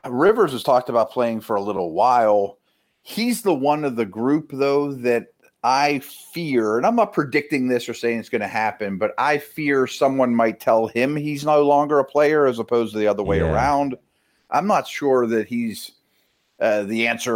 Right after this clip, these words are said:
Speaker 1: or a huge upgrade in, in Indy, to be honest with you. Ben, I mean, I, I, he's the one that I s-,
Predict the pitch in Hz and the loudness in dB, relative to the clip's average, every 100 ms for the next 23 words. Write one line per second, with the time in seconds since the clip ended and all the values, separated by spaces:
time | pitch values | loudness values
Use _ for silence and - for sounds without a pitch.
0 | 107 104 95 113 110 95 101 - 98 95 | 2 2 0 -2 -2 -2 -2 -2 -4 -4
1 | 95 92 95 95 92 90 85 87 90 90 | -6 -8 -8 -10 -10 -12 -14 -12 -8 -6
2 | 92 87 101 - 101 92 - _ _ _ | -8 -10 -14 -10 -8 -10 -12 _ _ _
3 | _ _ - 165 208 208 185 135 - _ | _ _ 2 4 4 2 0 -4 -14 _
4 | _ _ 107 98 123 123 123 123 113 113 | _ _ -8 -4 -2 -4 -2 -2 0 0
5 | 113 120 135 127 139 131 127 123 - - | 0 -2 -2 0 0 2 2 2 0 -10